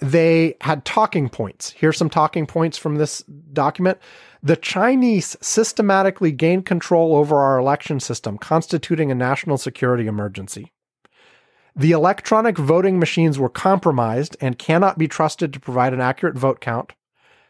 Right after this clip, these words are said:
To restore confidence, the fail-safe of counting the paper ballots must be used to determine who won the election for presidents, senators, congressional representatives.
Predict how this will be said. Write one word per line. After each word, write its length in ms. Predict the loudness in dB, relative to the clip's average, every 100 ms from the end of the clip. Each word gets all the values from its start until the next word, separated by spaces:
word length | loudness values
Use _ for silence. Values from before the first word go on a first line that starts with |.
| _ _ _ _
To 140 | -2 2
restore 520 | 2 -2 0 2 2
confidence, 880 | -2 0 2 2 -2 -6 -6 -10 -12
the 160 | -2 -2
fail-safe 1040 | -2 _ 2 4 2 0 -4 -6 -6 -16 -6
of 160 | -6
counting 560 | -6 -2 0 2 0 0
the 100 | -2
paper 320 | 0 0 0
ballots 440 | 0 2 2 0 0
must 260 | -2 0
be 80 | -2
used 260 | 2 0 0
to 80 |
determine 380 | -4 -2 -2 0
who 120 | -2
won 200 | 0 0
the 80 | 2
election 420 | 2 2 0 -8
for 140 | -8 -4
presidents, 520 | 0 0 2 0 -2 -16 -20
senators, 640 | -12 -2 0 2 2 0 -4
congressional 480 | -12 -4 -2 -2 -2
representatives. 720 | -2 -4 -2 0 4 2 0